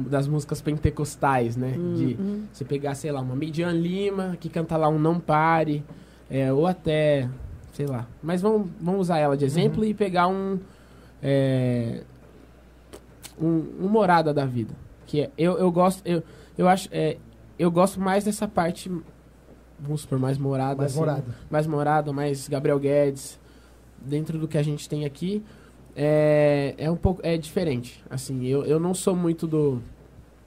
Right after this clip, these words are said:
Speaker 1: dessa vertente pentecostal,
Speaker 2: Pentecostal.
Speaker 1: apesar de admirar muitos cantores que
Speaker 2: Mas até o
Speaker 1: que s-
Speaker 2: pentecostal tá reciclando, né? Tá bem
Speaker 1: Muito.
Speaker 2: diferente.
Speaker 3: Tá dando uma renovada, né?
Speaker 1: Tem muita, e tem, assim, o que eu falo, a galera que canta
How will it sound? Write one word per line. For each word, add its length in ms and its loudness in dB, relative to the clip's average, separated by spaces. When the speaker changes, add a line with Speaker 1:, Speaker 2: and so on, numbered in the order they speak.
Speaker 1:
dessa 240 -2
vertente 760 -4
pentecostal, 640 0
Speaker 2:
Pentecostal. 40 -2
Speaker 1:
apesar 500 0
de 300 0
admirar 460 0
muitos 220 -4
cantores 420 -2
que 100 -6
Speaker 2:
Mas 200 0
até 260 -2
o 40 -2
Speaker 1:
que 80 -4
s- 100 -4
Speaker 2:
pentecostal 420 0
tá 460 2
reciclando, 720 -2
né? 200 0
Tá 120 -4
bem 340 0
Speaker 1:
Muito. 180 4
Speaker 2:
diferente. 600 6
Speaker 3:
Tá 60 6
dando 160 0
uma 100 2
renovada, 560 -2
né? 180 -6
Speaker 1:
Tem 100 4
muita, 300 0
e 120 0
tem, 280 -6
assim, 420 -4
o 80 -2
que 100 -2
eu 80 2
falo, 420 -2
a 120 -8
galera 320 -2
que 140 -6
canta 220 -8